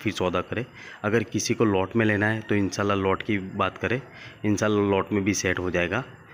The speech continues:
और लॉट में अगर कोई लेगा उसको भाव में भी सेट कर देंगे। बाकी तो आप देख सकते हो सारे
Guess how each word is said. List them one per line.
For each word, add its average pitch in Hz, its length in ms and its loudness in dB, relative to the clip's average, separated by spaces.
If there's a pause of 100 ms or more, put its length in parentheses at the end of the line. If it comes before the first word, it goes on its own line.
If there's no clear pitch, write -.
(220)
और 101 120 2
लॉट 98 280 2
में 104 100 2
अगर 98 160 2
कोई 98 180 0
लेगा 95 240 2
उसको 98 260 0
भाव 90 200 -4
में 95 120 0
भी 95 100 0
सेट 87 220 -2
कर 87 140 -4
देंगे। 87 300 -6 (440)
बाकी 98 200 -2
तो 101 80 0
आप 98 80 2
देख 92 180 -2
सकते - 200 -6
हो 98 80 0
सारे 95 320 0